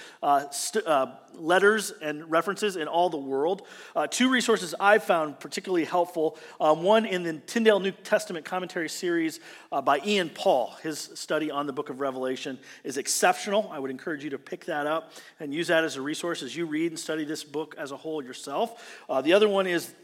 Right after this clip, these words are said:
uh, Dennis Johnson's book, The Triumph of the Lamb. Um, and again, another commentary on Revelation, uh, but both are very, very helpful. I've used this as I've been studying along, and so I would encourage you to pick them up a-, as well.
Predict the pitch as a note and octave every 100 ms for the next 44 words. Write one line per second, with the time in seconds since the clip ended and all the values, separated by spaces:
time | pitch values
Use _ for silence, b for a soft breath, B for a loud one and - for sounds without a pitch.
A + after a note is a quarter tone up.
0 | - C3+ C3 B2 G3 G3 - F3+ F3+ F3+
1 | D3+ D#3 F3+ C#3 - F3+ E3+ F3 E3 D#3
2 | C3+ C3+ C#3 C3+ A#2 F#2 - B B B
3 | A2+ A2+ B2 B2+ C3 C3+ D3+ C3 C#3+ C#3+
4 | C#3+ E3 D3+ - D#3+ C#3 C#3 C#3 C3 C3+
5 | C3+ - C3+ - B B A#2 A#2 B2 E3+
6 | F3+ D#3 C#3 E3+ D3+ C#3+ D3 D#3+ E3 D3
7 | C#3+ D3 C#3 D3 C#3 C#3 - B B -
8 | C3+ C3 D#3 F3+ E3 - E3 D#3 D3+ C#3
9 | C#3+ D3 C3+ - D3 C3+ B2 - C#3+ B2
10 | C#3 A2 D3+ - C3 C3+ C3 B B B
11 | B C3 C#3+ A#2 C3+ D3+ C3+